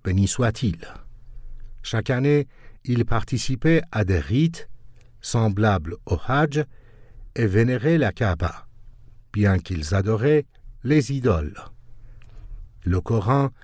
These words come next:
rejette l'idolâtrie et les croyances superstitieuses. Le Coran insiste aussi sur la continuité et la complémentarité de la mission de tous les messagers de Dieu.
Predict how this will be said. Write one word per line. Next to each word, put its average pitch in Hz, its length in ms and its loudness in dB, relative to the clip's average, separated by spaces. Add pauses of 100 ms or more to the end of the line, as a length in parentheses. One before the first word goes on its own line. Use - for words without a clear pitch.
(360)
rejette 123 600 0
l'idolâtrie 113 880 0 (380)
et 110 140 2
les 98 180 2
croyances 113 720 0 (320)
superstitieuses. 117 1200 0 (1080)
Le 117 140 0
Coran 139 520 0
insiste 139 500 0
aussi 151 420 2 (400)
sur 131 320 0
la 104 140 2
continuité 127 960 2 (580)
et 127 160 0
la 107 160 2
complémentarité 120 1200 2 (360)
de 92 80 2
la 87 160 2
mission 139 580 2 (260)
de 127 120 4
tous 190 280 -2
les 165 120 4
messagers 101 540 2
de 107 140 2
Dieu. 101 260 0